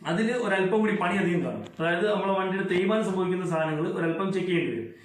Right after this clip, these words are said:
അതായത്, ആ, ഓയിൽ സർവീസ്, ഓയിൽ സർവീസ് വീണ്ടും പതിനായിരം കിലോമീറ്റർ ഓയിൽ സർവീസ്, എഞ്ചിൻ ഓയിൽ, ഓയിൽ ഫിൽറ്റർ,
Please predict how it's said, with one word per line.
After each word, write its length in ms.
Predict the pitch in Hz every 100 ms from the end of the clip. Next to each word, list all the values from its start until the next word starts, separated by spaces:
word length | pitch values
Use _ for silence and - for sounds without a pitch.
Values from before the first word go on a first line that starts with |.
| - - 165
അതായത്, 380 | 175 165 165 214 220 170
ആ, 40 | 165 160 160 165
ഓയിൽ 180 | 202 208 190
സർവീസ്, 340 | 143 139 - - - _ _ _ _ _
ഓയിൽ 240 | 180 208 202
സർവീസ് 300 | 214 214 269 247
വീണ്ടും 260 | 233 226 214
പതിനായിരം 320 | 202 196 202 196
കിലോമീറ്റർ 280 | 190 202 202
ഓയിൽ 140 | 190 190
സർവീസ്, 360 | 185 165 160 165
എഞ്ചിൻ 220 | 165 175 185
ഓയിൽ, 160 | 185 - - 190
ഓയിൽ 160 | 190 175
ഫിൽറ്റർ, 260 | 143 -